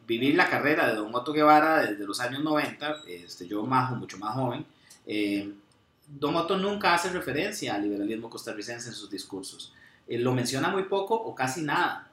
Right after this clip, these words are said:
Y es porque su tradición es más de un libertarianismo norteamericano, que es otra corriente, que comparte muchas cosas con el liberalismo, sí, pero que es más de corte, y ahí voy a,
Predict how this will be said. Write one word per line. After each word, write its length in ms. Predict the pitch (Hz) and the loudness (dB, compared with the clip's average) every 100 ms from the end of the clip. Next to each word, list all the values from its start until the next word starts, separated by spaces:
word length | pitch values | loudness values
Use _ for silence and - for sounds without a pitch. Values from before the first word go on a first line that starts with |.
| _ 135 | _ 2
Y 140 | 131 | 4
es 80 | 131 | 4
porque 280 | 185 - - | 2 0 0
su 200 | 190 190 | -2 0
tradición 500 | 202 196 196 175 175 | 4 4 4 0 0
es 180 | 156 | -2
más 240 | 160 156 151 | 2 2 4
de 160 | 165 | 0
un 320 | 160 147 160 156 | -2 -2 0 4
libertarianismo 1000 | 147 135 123 120 113 127 143 156 156 - | 6 4 0 -2 -2 -4 -2 -2 -2 -4
norteamericano, 760 | 139 120 110 104 101 - 113 104 - - - - _ _ | -6 -4 -6 -8 -8 -4 -4 -6 -12 -20 -20 -20 _ _
que 420 | - 262 247 254 - | 4 8 8 6 2
es 420 | 165 160 - - - | 0 2 -2 -6 0
otra 320 | 151 156 156 | 2 2 0
corriente, 580 | 135 120 139 139 127 - - - _ _ _ | 0 2 4 4 0 -8 -18 -20 _ _ _
que 140 | - 131 | 0 2
comparte 420 | 131 131 202 262 | 2 6 6 4
muchas 260 | 247 247 - | 0 0 2
cosas 320 | 254 - 160 | 4 4 0
con 160 | 135 120 | -6 -4
el 80 | |
liberalismo, 560 | 110 107 120 165 147 202 | -2 0 2 2 2 -2
sí, 280 | - 185 - | -2 -2 -2
pero 160 | 190 180 | 0 2
que 80 | 165 | 2
es 40 | |
más 140 | 160 156 | 4 2
de 100 | 156 | 2
corte, 400 | 143 139 156 - | 0 0 -4 -6
y 60 | - | -4
ahí 120 | 104 | -2
voy 260 | 104 113 | -2 -2
a, 100 | 123 | -4